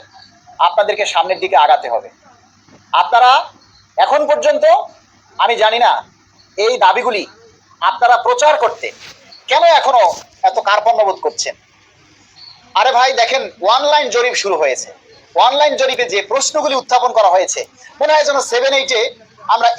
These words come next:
এমসিকিউ টিক চিহ্নর যে পরীক্ষা দিতাম, সেই টিক চিহ্ন শুরু হয়েছে। আমরা সেভেন এইটে কোশ্চেন ব্যাংক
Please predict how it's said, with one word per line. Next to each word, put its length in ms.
এমসিকিউ 360
টিক 200
চিহ্নর 280
যে 140
পরীক্ষা 320
দিতাম, 200
সেই 220
টিক 120
চিহ্ন 160
শুরু 200
হয়েছে। 280
আমরা 200
সেভেন 240
এইটে 200
কোশ্চেন 400
ব্যাংক 160